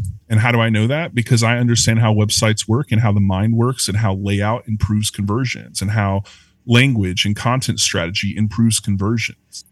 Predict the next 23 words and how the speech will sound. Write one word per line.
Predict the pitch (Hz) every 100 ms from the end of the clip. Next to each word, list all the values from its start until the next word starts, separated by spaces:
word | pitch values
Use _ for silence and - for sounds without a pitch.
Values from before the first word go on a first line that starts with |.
| -
Um, | 110 107 104 101 104 - _ _ _ _ _ _ -
that's | 120 131 -
the | 110
value | 110 127 110
that | 101 -
you're | 104
bringing | 104 98 92
to | - 101
the | 92
table. | - 120 110 - - - _ _ _ _ _
Building | - 175 202 151
a |
website, | 113 113 117 - 98 117 -
to | -
your | 120 123
point, | - 113 120 -
art | 120 131 -
and | 117
design | 110 110 117 117
are | 113
two | - 117
different | 110 101 101
things. | 110 156